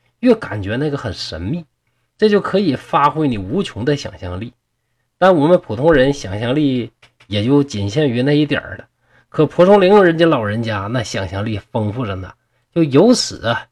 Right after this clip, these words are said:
写出来这么一篇非常精彩的故事，就叫《海公子》。说在东海的古济岛啊，就是今天的长门岩上，有一种五种颜色的花，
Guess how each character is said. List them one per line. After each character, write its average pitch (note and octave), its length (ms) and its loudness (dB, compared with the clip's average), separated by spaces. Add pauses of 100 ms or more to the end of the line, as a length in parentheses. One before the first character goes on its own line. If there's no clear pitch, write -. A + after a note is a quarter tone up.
写 G2 260 -8
出 G#2 140 -6
来 G#2+ 100 -2
这 G#2+ 140 -6
么 G2+ 100 -8
一 G2 160 -10
篇 F#2+ 260 -8
非 F#3+ 280 -2
常 G#2 280 -6
精 A#2 200 -4
彩 G#2 160 -12
的 G2 100 -8
故 G#2+ 160 -8
事， - 160 -12 (320)
就 G#2 140 -6
叫 G2 260 -2 (540)
《海 - 440 -6 (280)
公 F3+ 360 -2
子》。 - 160 -12 (1900)
说 - 140 -8
在 B2 140 2
东 D3+ 260 4
海 G#2+ 180 -2
的 A2+ 80 0
古 G#2 240 -2
济 D#3+ 220 2
岛 - 80 0
啊， F#2+ 440 -2 (120)
就 G2+ 100 -8
是 G2 120 -6
今 B2 280 -4
天 A#2+ 140 -2
的 A2+ 80 -2
长 - 260 -8
门 B2+ 200 -2
岩 F#2+ 200 -8
上， B2+ 240 -6 (840)
有 C#3 260 4
一 G3+ 160 2
种 C3 400 -4 (240)
五 E3 480 2
种 A#2 340 0
颜 F#2 340 -6
色 G#2+ 200 -8
的 F2+ 120 -8
花， - 320 -14